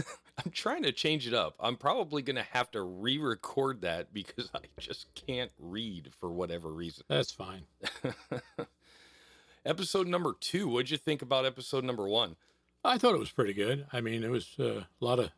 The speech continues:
Speaker 2: lot of good information, a lot of, uh,
Speaker 1: <laughs> Is that what it was?
Speaker 2: I got, yeah, <laughs> I got, uh, I sort of got, uh, um, s-, uh, s-, uh, slammed in the side by, uh,
Speaker 1: <laughs>
Speaker 2: by my wife,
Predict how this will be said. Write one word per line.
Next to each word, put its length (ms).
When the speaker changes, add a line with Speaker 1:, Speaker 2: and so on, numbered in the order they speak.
Speaker 2:
lot 160
of 80
good 120
information, 680
a 40
lot 160
of, 240
uh, 280
Speaker 1:
<laughs> 80
Is 320
that 160
what 100
it 60
was? 180
Speaker 2:
I 120
got, 180
yeah, 180
<laughs> 180
I 100
got, 240
uh, 200
I 100
sort 260
of 160
got, 180
uh, 640
um, 260
s-, 280
uh, 180
s-, 200
uh, 140
slammed 400
in 100
the 80
side 600
by, 280
uh, 240
Speaker 1:
<laughs> 280
Speaker 2:
by 120
my 120
wife, 460